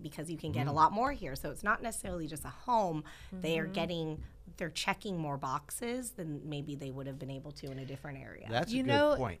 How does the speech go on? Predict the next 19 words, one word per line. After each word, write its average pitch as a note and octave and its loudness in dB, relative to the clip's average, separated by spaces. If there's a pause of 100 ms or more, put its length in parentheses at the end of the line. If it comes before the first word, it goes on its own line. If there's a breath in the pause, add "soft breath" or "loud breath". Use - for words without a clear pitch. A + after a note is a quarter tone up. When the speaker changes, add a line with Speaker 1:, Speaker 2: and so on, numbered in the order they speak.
(120)
Speaker 2:
y-, A#3 -10
yeah, C#4 8
and A#3 2
you B3 4
know C4+ 4
what C4 8
I G#3+ 8
found G#3+ 2
too - -8
is C4+ 0
that F#3 2
we're F#3+ 2
having A3 2
a F#3 -2
lot F#3 6
of E3 -2
business G3 2
investors D3 -6
lately. D3 -10